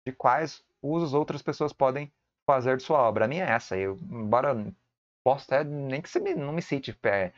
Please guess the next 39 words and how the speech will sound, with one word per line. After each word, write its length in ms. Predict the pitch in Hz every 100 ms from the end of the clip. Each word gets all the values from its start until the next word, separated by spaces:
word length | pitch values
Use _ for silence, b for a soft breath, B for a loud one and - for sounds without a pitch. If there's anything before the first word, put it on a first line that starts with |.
| b b _
faz 120 | - 127
um 100 | 180
plágio 380 | - 139 156 165
descarado 440 | - 151 120 123
aí, 60 | 110
não 60 |
tô 60 | 131
nem 120 | 131
aí. 140 | 113 - _ _ _ _ _ _ _ _ _
Faz 140 | 98 107
um 100 | 135
plagião 480 | - 135 131 113 110
aí, 160 | 104 - _ _ _ -
tô 60 |
de 120 | 120 135
boas. 400 | 101 98 95 - _ _ _ _
Mas, 880 | - 104 104 101 104 101 98 95 92
é, 360 | 107 104 95 95
se 140 | 92
caso 200 | - 110
você 60 | -
quiser 160 | 104 110
citar, 300 | - 101 113
também 200 | 98 117
cita, 260 | 107 95
mas 200 | 95 101
não 220 | 107 104
que 60 | -
eu 40 |
produza 300 | - 135 98
alguma 220 | 107 104 95
coisa 240 | 101 95
de 200 | 87 95
valor 340 | 107 95 98
ou 120 | 95 92
útil 160 | 95
pra 120 | -
alguém, 200 | 90 87
né? 100 | 90